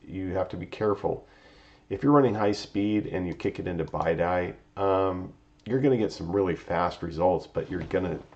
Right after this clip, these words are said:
definitely see a slight color shift between bands, uh, mainly because at such a large,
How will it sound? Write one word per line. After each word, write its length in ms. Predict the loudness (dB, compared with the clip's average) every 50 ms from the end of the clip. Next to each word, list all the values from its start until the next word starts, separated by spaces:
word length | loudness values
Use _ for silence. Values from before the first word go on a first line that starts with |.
| _ _ -2 4
definitely 520 | 4 4 4 4 0 -4 -4 -4 -4 -8
see 380 | -8 -8 -8 -6 -4 -4 -4 -4
a 100 | -6 -6
slight 400 | -8 -4 2 4 4 4 4 0
color 320 | -2 0 0 2 2 0
shift 420 | -2 -4 -4 -2 -2 -4 -4 -8 -8
between 560 | -8 -8 -8 -8 -10 -8 -6 -6 -6 -8 -8
bands, 640 | -8 -6 -6 -4 -4 -4 -6 -6 -8 -10 -12 -16 -20 -20 _ -20 -20 -20 -20 -20 -20 -20 -20 -12 -6 -4
uh, 220 | -4 -2 -4 -6 -8 -10 -8 -2
mainly 300 | 2 4 4 4 4 4
because 560 | 2 0 0 2 2 2 2 0 -2 -6 -10 -16 -12 -8 -8
at 100 | -6 -2
such 220 | 2 2 2 2
a 60 | 2 -2
large, 640 | 0 4 6 8 10 10 8 6 4 -4 -10 -10